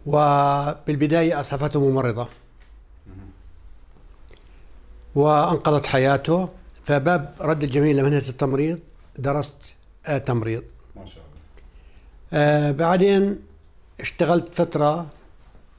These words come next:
Speaker 1: حتى كنت أشتغل وأنا أدرس. بعدين كملت ماجستير، بعد ما تخرجت من الجامعة الأردنية كملت ماجستير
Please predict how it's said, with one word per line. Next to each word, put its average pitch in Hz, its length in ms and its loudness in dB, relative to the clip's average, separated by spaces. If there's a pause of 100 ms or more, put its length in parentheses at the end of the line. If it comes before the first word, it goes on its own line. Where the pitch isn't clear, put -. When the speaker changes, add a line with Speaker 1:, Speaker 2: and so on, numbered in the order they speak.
(180)
Speaker 1:
حتى 147 260 -2
كنت 156 220 -4
أشتغل 143 400 0
وأنا 143 280 2
أدرس. 156 520 -4 (1040)
بعدين 156 440 2
كملت 156 460 0
ماجستير، 143 680 -2
بعد 131 100 0
ما 127 60 -4
تخرجت 139 200 -4
من - 60 -12
الجامعة 139 200 -2
الأردنية 139 460 -4
كملت 131 360 -2
ماجستير 139 720 -2